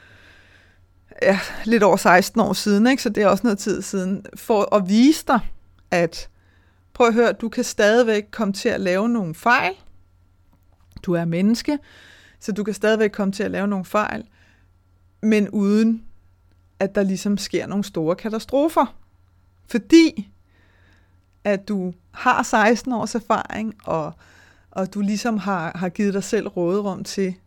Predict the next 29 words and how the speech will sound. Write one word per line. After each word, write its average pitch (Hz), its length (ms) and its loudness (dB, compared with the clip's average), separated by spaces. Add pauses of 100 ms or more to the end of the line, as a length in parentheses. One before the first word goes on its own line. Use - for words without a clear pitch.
at 196 120 -12
der 190 60 -4
er 170 140 -4
plads 165 320 -4
til - 140 -12
at 190 100 -6
kunne 208 180 -2
justere. - 600 -6 (2000)
Og 202 140 -2
da 240 40 4
jeg 226 80 4
ligesom 277 260 0
kom 269 220 -2
over 254 420 4 (1400)
på 226 100 0
den 285 280 4 (1400)
plade, 180 500 2 (580)
og 190 160 -4
stod 190 460 2
og 196 160 -2
kiggede 196 380 -2
på 175 220 -2
det, 190 140 -2
så 262 80 -2
var 254 60 2
det 240 80 0
som 233 120 -4
om, 208 200 -2 (1000)
"Hmm, 285 640 -8